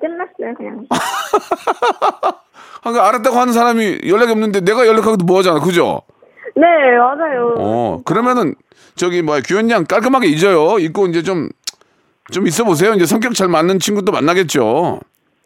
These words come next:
Speaker 1: 그쵸.
Speaker 2: 예, 예. 그건 뭐, 그거, 그걸 가지고 너무 괴로워하거나 그럴 필요는 없어요. 예.
Speaker 1: 그쵸.
Speaker 2: 예,
Speaker 1: 저
Speaker 2: 왜냐-,
Speaker 1: 이상형도 아니었어요.
Speaker 2: 이상형도, 아, 이, 아, 그래도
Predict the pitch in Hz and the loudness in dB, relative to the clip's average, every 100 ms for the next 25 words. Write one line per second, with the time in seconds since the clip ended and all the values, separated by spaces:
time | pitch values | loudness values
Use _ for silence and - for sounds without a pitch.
0 | _ _ 262 262 - 277 214 - - 139 | _ _ -16 -14 -10 -8 -6 -8 -4 0
1 | 139 107 123 107 170 254 180 147 175 214 | 0 0 -2 -2 -2 -2 -2 -2 0 0
2 | 196 - 208 226 233 202 170 156 - 151 | -2 0 0 0 0 0 0 -2 0 2
3 | 196 226 202 139 151 170 254 175 98 165 | 2 2 0 -2 -2 -2 0 0 -2 0
4 | 143 85 107 143 - _ _ _ _ _ | 0 0 -4 -6 -10 _ _ _ _ _
5 | _ _ _ 101 104 92 277 - 254 233 | _ _ _ -6 -4 -6 -8 -12 -12 -12
6 | 254 _ - 214 226 240 285 294 294 247 | -14 _ -6 -2 0 0 -2 -4 -6 -2
7 | 214 214 240 247 247 - 226 208 196 - | 0 0 -2 -4 -6 -10 -10 -10 -12 -16
8 | - 113 131 165 160 156 123 120 117 120 | -8 -4 0 0 0 0 0 0 0 -2
9 | - 71 - 127 131 | -4 -6 -4 -4 -4